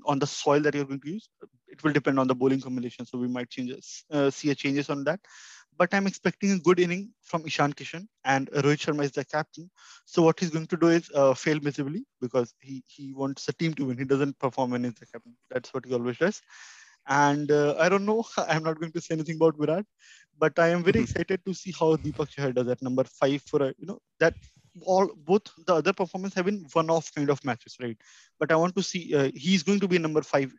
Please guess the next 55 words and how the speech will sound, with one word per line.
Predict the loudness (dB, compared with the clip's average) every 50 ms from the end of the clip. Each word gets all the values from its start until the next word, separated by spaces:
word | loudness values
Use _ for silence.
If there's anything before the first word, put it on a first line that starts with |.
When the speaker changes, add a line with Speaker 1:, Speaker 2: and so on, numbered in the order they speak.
| -14
Speaker 1:
uh, | -10 -6 -4 -2
number | 0 2 2 2 2
seven | 2 0 0 0 0 -4 -8
in | -8 -4
this | -2 -2 -4 -4
series | -6 -6 -4 -4 -4 -4 -6 -8 _ -2
in | 2 2
all | 2 2
three | 2 -2 -2 0
matches. | 2 2 2 2
Speaker 2:
Even | 0 0 2 2
that's | 0 0 2 0
what | 2 4
I | 4 6
was | 6 6 4 2
Speaker 1:
So |
Speaker 2:
going | 0 -2 -2 0
to | -2 -4 0
say. | 4 4 4
<laughs> | 6 6 4 4 4 4 2 0 0 -2 -4 -2 -2 0
Speaker 1:
it | 0 0
would | 0 2
be | 2 0
exciting | 0 2 2 2 2 2 -2 -4
as | -4 -4
to | -6 -6
how | -2 -2 0 0
he | -2 -2
performs | -2 -2 -2 0 -2 -4 -4 -4 -8 -12
in | -14 -14 -14 -12
three | -12 -10 -8 -8
matches. | -8 -8 -10 -14 -20 _ -20 -20 -20 -20 -20 _ _ _ _ _ _ _ _ _ _ _ _ _ _ _ _
Speaker 2:
Yeah, | -10 -10 -8 -10
sure, | -10 -10 -10 -10 -10 -12
Speaker 1:
So | -10 -8 -8 -8 -8
Speaker 2:
sure. | -10 -10 -8 -6 -4
Speaker 1:
India | 0 2 4 6 6
Speaker 2:
Maybe | 6 6
Speaker 1:
will | 6 6
Speaker 2:
he | 6
Speaker 1:
win, | 6 4
Speaker 2:
averages | 4 4 2 4 4 4 4 4
Speaker 1:
but |
Speaker 2:
better | 2 0 0 -2 -2
than | -2 -2 0 0
every | 0 0 0 0
other | 2 2 0 0
batsman. | -2 -4 -8 -8 -12 -16 -16 -16 -16 -16 -18 -20 -20 _ _ -10
That | -8 -8 -4 -2
can | 0 0 2 2
Speaker 1:
<laughs> | 0
Yeah. | 0
Speaker 2:
happen. | 0 -2 -4 -8 -12 _ _ -10 -10 -10 -16 -20 _ _ _
Speaker 1:
Yeah. | -8 -6 -4 -2
Speaker 2:
Okay, | 0 0 0 0 -2